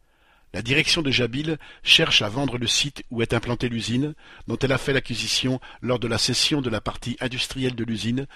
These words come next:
par Alcatel en deux mille deux. L'emplacement, au nord-est de la ville, bien accessible et proche d'une zone commerciale,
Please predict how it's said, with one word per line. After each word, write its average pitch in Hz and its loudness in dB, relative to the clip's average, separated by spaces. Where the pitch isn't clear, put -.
par 104 -2
Alcatel 120 0
en 110 -4
deux 110 -2
mille 101 -2
deux. 90 -10
L'emplacement, 131 2
au 113 2
nord-est 123 2
de 113 -4
la 107 0
ville, 139 -4
bien 139 4
accessible 151 0
et 107 -4
proche - -2
d'une 113 0
zone 123 0
commerciale, 117 -2